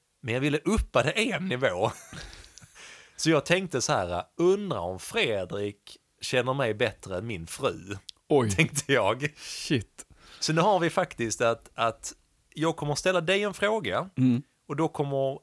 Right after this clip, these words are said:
Speaker 1: du få svara på den vad du tror att jag hade gjort.
Speaker 2: Mm.
Speaker 1: Och sen kommer, har jag klippt in, så
Speaker 2: Ah.
Speaker 1: min fru har spelat in också fem svar
Speaker 2: Aj,
Speaker 1: på
Speaker 2: fy
Speaker 1: detta, på
Speaker 2: fan.
Speaker 1: vad jag hade gjort.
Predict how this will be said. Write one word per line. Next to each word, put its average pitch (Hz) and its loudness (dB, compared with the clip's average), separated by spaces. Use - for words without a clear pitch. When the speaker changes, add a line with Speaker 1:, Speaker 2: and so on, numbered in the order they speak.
Speaker 1:
du 165 -2
få 180 -4
svara 196 2
på 135 -4
den 110 0
vad 107 0
du 104 -2
tror 95 -2
att 90 -8
jag 95 2
hade 90 0
gjort. 151 -2
Speaker 2:
Mm. 107 -2
Speaker 1:
Och 143 -4
sen 139 -2
kommer, 110 -2
har 139 0
jag 180 2
klippt - -4
in, 101 -2
så 131 2
Speaker 2:
Ah. 170 0
Speaker 1:
min 151 2
fru 123 0
har 110 4
spelat 143 0
in 139 0
också 175 -2
fem 117 -2
svar 123 2
Speaker 2:
Aj, 95 2
Speaker 1:
på - -4
Speaker 2:
fy - 2
Speaker 1:
detta, 123 2
på 131 2
Speaker 2:
fan. 139 0
Speaker 1:
vad 113 4
jag 104 4
hade 98 2
gjort. 90 -2